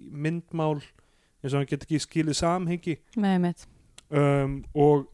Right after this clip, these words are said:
Speaker 1: f-, þetta fucking nafnadæmi, ég mun aldrei komast yfir hvað það er heimskur.
Speaker 2: Það er alveg
Speaker 1: Það er
Speaker 2: bilað, sko.
Speaker 1: alveg bonkers.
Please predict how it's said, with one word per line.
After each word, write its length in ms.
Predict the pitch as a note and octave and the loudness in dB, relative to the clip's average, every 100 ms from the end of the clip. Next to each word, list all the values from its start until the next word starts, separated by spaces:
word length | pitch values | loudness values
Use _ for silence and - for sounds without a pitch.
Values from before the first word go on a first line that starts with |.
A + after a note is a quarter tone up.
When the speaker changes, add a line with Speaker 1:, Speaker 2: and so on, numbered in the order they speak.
| - | -20
Speaker 1:
f-, 300 | - - - | -20 -20 -18
þetta 220 | C3+ - - | -14 -10 -8
fucking 320 | C#3 C#3 C3+ | -6 -4 -4
nafnadæmi, 600 | C3+ - B2 A#2+ A#2 A2 | -4 -4 -6 -4 -6 -6
ég 80 | A2+ | -6
mun 140 | B2 B2 | -6 -4
aldrei 380 | C3+ C3+ - B2+ | -4 -2 -6 -8
komast 300 | A#2 A2 - | -8 -8 -8
yfir 160 | G#2+ G#2+ | -10 -8
hvað 220 | A2+ G#2 | -8 -8
það 80 | G#2 | -8
er 80 | A2+ | -8
heimskur. 240 | A2+ - | -6 -4
Speaker 2:
Það 80 | G3+ | -4
er 160 | F3+ F#3+ | 0 0
alveg 320 | G3+ G#3+ F3+ | 2 2 2
Speaker 1:
Það 80 | F#3+ | -2
er 80 | - G3 | 0 2
Speaker 2:
bilað, 320 | F#3+ F3+ D#3+ | 2 2 0
sko. 140 | D3 | 2
Speaker 1:
alveg 420 | D#3 D#3 D3 D3 C3 | 2 2 2 0 0
bonkers. 480 | C3+ - - - - | -6 -10 -14 -18 -20